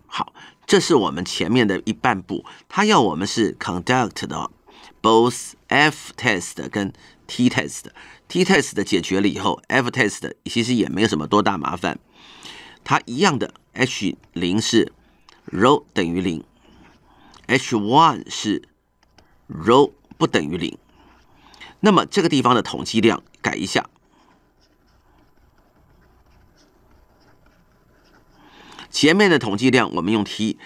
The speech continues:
这个统计量我们用 F。那 F 也没有什么，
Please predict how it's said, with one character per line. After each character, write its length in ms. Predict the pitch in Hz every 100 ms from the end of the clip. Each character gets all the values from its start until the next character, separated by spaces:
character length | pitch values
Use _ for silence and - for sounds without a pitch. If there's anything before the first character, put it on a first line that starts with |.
| - -
这 140 | 214
个 120 | 202
统 180 | 113 98
计 140 | 110 123
量 220 | 120 - -
我 100 | 80
们 120 | 104
用 160 | 107 -
F。 360 | 113 - - - _ _ _ -
那 120 | 95
F 440 | - 151 180 127
也 140 | - 85
没 140 | 87
有 80 | 151
什 220 | - 80
么， 160 | 50